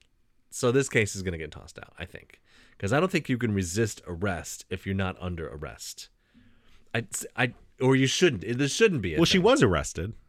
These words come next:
Speaker 1: She was arrested for what?
Speaker 2: I don't know.
Speaker 1: Public indecency, maybe?
Speaker 2: Lewdness.
Speaker 1: Lewdness.
Speaker 2: Well, uh,
Speaker 1: Lewd and
Speaker 2: resisting an
Speaker 1: lascivious.
Speaker 2: officer.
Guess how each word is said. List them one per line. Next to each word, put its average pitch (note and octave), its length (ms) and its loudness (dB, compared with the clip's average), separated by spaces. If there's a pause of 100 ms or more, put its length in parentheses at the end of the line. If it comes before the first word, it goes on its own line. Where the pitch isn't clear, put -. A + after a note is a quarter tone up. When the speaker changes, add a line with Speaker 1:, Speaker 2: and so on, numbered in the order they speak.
(320)
Speaker 1:
She C3+ 100 -2
was B2+ 120 2
arrested B2 360 2
for G#2+ 120 0
what? D2 200 -4 (320)
Speaker 2:
I F#2+ 60 -6
don't F#2+ 80 -2
know. F#2 240 -2
Speaker 1:
Public B2 320 2
indecency, A2 540 -2
maybe? B2+ 420 -2
Speaker 2:
Lewdness. G#2 760 4
Speaker 1:
Lewdness. A2+ 880 -4
Speaker 2:
Well, G2+ 240 0 (300)
uh, F#2+ 100 -10
Speaker 1:
Lewd F#2+ 140 -2
and A#2 80 6
Speaker 2:
resisting A#2+ 480 6
an A#2 100 6
Speaker 1:
lascivious. A2+ 380 4
Speaker 2:
officer. C3+ 280 0